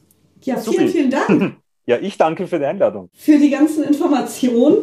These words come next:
Speaker 1: für
Speaker 2: <laughs>
Speaker 1: das, für das schöne Wissen. Also ich hab viel Neues gelernt, muss ich sagen, bei diesem Buch, obwohl ich mich ja dann doch schon so ein bisschen einfach interessenhalber, wie das vielleicht viele machen,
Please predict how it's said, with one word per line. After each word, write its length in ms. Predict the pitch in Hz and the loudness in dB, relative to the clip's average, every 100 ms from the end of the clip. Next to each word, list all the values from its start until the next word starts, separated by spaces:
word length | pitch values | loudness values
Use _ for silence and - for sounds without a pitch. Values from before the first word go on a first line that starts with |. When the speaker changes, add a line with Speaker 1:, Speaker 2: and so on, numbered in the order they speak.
| - | 0
Speaker 1:
für 160 | - | -2
Speaker 2:
<laughs> 20 | 262 | 0
Speaker 1:
das, 360 | 240 247 - | 0 -4 -10
für 180 | - 269 | -8 -4
das 400 | 262 254 - - | -4 -6 -10 -10
schöne 320 | - 240 240 | -4 0 0
Wissen. 540 | 294 - 196 330 - - - | -2 -4 -2 -2 -4 -14 -8
Also 280 | 220 202 180 | -4 -2 -2
ich 240 | - - _ - 226 | -6 -16 _ -14 -8
hab 200 | 269 - | -8 -2
viel 200 | 339 302 | 2 4
Neues 340 | 285 214 175 | 4 2 0
gelernt, 340 | 180 180 170 180 | 0 0 0 0
muss 100 | 180 | -4
ich 100 | 175 | -4
sagen, 280 | 175 170 | -2 0
bei 80 | 175 | 0
diesem 260 | 180 190 180 | 0 -2 -2
Buch, 240 | 214 233 | -4 -10
obwohl 300 | - - 208 | -10 -6 -6
ich 80 | 220 | -6
mich 100 | 226 | -8
ja 80 | 208 | -8
dann 180 | 208 208 | -6 -6
doch 140 | 220 | -8
schon 300 | - 226 - - - - - _ | -8 -8 -10 -16 -20 -20 -20 _
so 160 | 254 | -4
ein 80 | 202 | -2
bisschen 400 | 294 294 320 254 | 0 -2 -2 -4
einfach 320 | - 247 247 | -2 -2 -4
interessenhalber, 840 | - 233 285 294 269 214 214 220 214 | -4 -6 -6 -6 -6 -4 -4 -4 -4
wie 60 | |
das 200 | 214 220 | -4 -8
vielleicht 260 | - 214 214 | -6 -8 -8
viele 240 | - 247 | -8 -6
machen, 480 | 254 220 233 240 - | -6 -6 -8 -10 -12